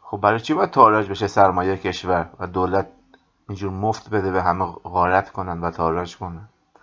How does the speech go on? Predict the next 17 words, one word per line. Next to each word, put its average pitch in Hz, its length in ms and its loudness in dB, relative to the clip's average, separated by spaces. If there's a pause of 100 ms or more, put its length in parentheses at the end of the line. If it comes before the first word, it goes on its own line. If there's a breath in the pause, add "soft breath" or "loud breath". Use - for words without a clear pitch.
(380 soft breath)
باید 123 420 0 (140)
سوخت - 280 -10
آزاد 113 500 4 (1040 soft breath)
که - 80 -6
لازم 110 320 2
نیست 107 160 -4
سهمیه 95 240 0
بندی 98 240 0
بشه، 110 220 -4
بشه 156 180 -6
سی 160 220 0
هزار 82 260 2
تومن. - 360 -10
اونم 160 240 -2
فقط 127 240 6
برای، 117 320 4 (160)
اه، 90 280 -8